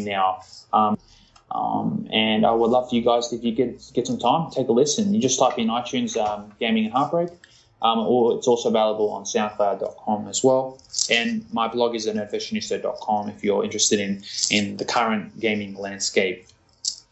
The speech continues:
But yeah, you know, I, I'm really enjoying, um, being able to, you know, talk about games. You know, this is a very big aspect of my life. It's, you know, and, um, having the, the, um, ability to put something out there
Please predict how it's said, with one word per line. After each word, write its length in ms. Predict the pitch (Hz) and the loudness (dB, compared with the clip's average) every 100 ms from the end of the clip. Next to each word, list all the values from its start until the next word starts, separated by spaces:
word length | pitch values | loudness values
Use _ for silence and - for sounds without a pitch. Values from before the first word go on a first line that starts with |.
| - 147 | -2 0
But 140 | 139 | 2
yeah, 160 | 135 104 | 2 0
you 100 | 117 | -2
know, 80 | 120 | 0
I, 240 | 117 120 123 | 2 0 -2
I'm 140 | 127 | 0
really 220 | 127 117 | 0 0
enjoying, 500 | 110 107 107 107 107 - - - - | 0 0 0 0 -4 -10 -12 -8 -2
um, 260 | 107 104 | -2 -2
being 180 | 107 110 | 0 0
able 140 | 104 101 | 0 0
to, 360 | - 101 101 - - | 2 2 0 -6 -6
you 60 | 107 | -2
know, 140 | 101 | 0
talk 240 | 98 123 113 | 4 2 2
about 340 | 110 104 101 | 0 0 0
games. 380 | 107 101 101 - | -4 -4 -6 -6
You 80 | 104 | -6
know, 60 | |
this 180 | 101 104 | -4 -4
is 280 | 104 - - | -2 -2 0
a 20 | |
very 160 | 107 107 | 2 4
big 160 | 107 107 | 4 2
aspect 320 | 104 107 98 | 0 -2 -2
of 100 | 98 | -2
my 100 | 98 | 0
life. 380 | 101 101 95 - | 2 2 0 -4
It's, 340 | 101 - - | -4 -2 -2
you 120 | 107 98 | 0 0
know, 200 | 95 95 | 0 0
and, 180 | 98 | 0
um, 360 | 98 95 98 98 | 2 2 -2 -2
having 280 | 110 110 107 | 0 2 2
the, 320 | 101 98 98 - - - _ - | 2 0 -4 -16 -20 -20 _ 2
the, 220 | 107 104 | 2 2
um, 320 | 101 98 98 101 101 | -2 -4 -6 -8 -2
ability 400 | 98 110 107 - | 2 4 2 -2
to 340 | 104 98 95 - _ _ | -2 -2 -4 -12 _ _
put 140 | 139 | 0
something 260 | - 113 107 | 2 2 2
out 220 | 107 107 | 0 0
there 300 | 104 98 98 | 2 0 -2